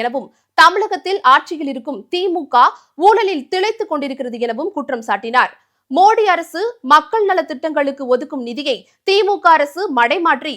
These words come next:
மக்களுக்கு கிடைக்க விடாமல் செய்து கொண்டிருக்கிறது எனவும், தி மு க ஆட்சியில் ஏழைகள் விலைவாசி ஏற்றத்தால் பாதிக்கப்பட்டுள்ளதாகவும் குற்றம் சாட்டினார். டாஸ்மாக்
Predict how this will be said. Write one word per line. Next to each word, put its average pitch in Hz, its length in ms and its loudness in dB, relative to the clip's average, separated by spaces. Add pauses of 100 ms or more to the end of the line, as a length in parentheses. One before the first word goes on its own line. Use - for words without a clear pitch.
(340)
மக்களுக்கு 381 560 2
கிடைக்க 320 340 -4
விடாமல் 311 420 2
செய்து 302 280 -4
கொண்டிருக்கிறது 233 580 -6
எனவும், 262 260 -6 (260)
தி 415 80 4 (100)
மு 480 160 2
க 440 40 0 (120)
ஆட்சியில் 339 380 -4 (180)
ஏழைகள் 294 360 0 (300)
விலைவாசி 440 500 2 (120)
ஏற்றத்தால் 302 520 0
பாதிக்கப்பட்டுள்ளதாகவும் 262 1080 0
குற்றம் 240 340 -6
சாட்டினார். 220 420 -2 (440)
டாஸ்மாக் 427 500 6